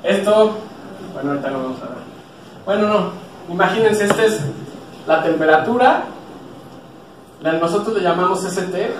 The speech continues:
que es la temperatura actual, y la temperatura deseada le llamamos S T más uno, ¿no? La, la temperatura que necesito al tiempo siguiente. Y hay algo que le llamamos comando motriz, que en este caso es un M T,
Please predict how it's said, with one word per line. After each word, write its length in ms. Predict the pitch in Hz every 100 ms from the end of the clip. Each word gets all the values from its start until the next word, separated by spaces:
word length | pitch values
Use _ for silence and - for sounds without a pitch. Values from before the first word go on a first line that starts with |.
| 160
que 80 |
es 80 | 160
la 140 | 160 156
temperatura 580 | 151 143 143 139 165
actual, 480 | 165 160 214 196 - - - - - - - -
y 240 | 208 233
la 160 | 226 -
temperatura 580 | 175 175 175 175 202 196
deseada 680 | 185 - 202 190 185 - 147
le 80 |
llamamos 420 | 147 151 160 156 156
S 140 | -
T 140 | - 143
más 220 | 139 135
uno, 200 | 127 117 - -
¿no? 140 | 170 226 - - - -
La, 300 | 135 139 139
la 140 | 143 139
temperatura 540 | 151 151 147 180 180
que 100 | 160
necesito 500 | 139 135 - 151 147
al 120 | 139
tiempo 280 | 135 139 139
siguiente. 460 | 135 127 120 117 - - - - - - - - - - - - -
Y 60 | 196
hay 180 | 214
algo 240 | 220 220 220
que 100 | 202
le 100 | 190
llamamos 420 | 185 196 202 208
comando 360 | 185 185 196 196
motriz, 640 | 202 196 208 226 254 - - - - - - - - - - - - - - -
que 60 | 156
en 100 | 170
este 240 | 180 196
caso 340 | 185 175 175 170
es 180 | 165
un 140 | 156 165
M 180 | 185 202
T, 440 | 220 220 - -